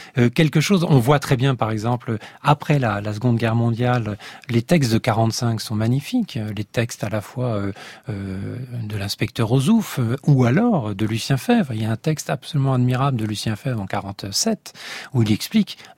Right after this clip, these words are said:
Arrêtons les dates, arrêtons les récits des batailles, ça n'a aucun intérêt, et la succession des rois, ce n'est pas ça l'histoire à l'heure où le monde devient uni,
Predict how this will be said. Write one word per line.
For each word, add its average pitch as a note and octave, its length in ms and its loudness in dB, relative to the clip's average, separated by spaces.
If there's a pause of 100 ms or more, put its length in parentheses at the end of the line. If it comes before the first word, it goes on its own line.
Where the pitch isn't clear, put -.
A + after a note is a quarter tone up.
(120)
Arrêtons E3 720 4
les D3+ 140 4
dates, G3+ 500 2 (140)
arrêtons D#3 520 4
les C3+ 140 4
récits C#3 280 2
des D3 120 4
batailles, E3+ 480 4
ça B2+ 200 0
n'a C#3 160 4
aucun D#3 380 4
intérêt, E3+ 440 0
et B2 40 -2
la A2 100 -2
succession D3 680 -2
des B2+ 100 2
rois, E3+ 320 4 (380)
ce - 300 0
n'est F3+ 240 6
pas D3+ 160 2
ça C3+ 160 -2
l'histoire C#3 520 -2
à A2 60 2
l'heure A#2 300 0
où G#2+ 80 -2
le A2+ 120 0
monde B2 320 2
devient A2 440 -2 (680)
uni, D3 460 6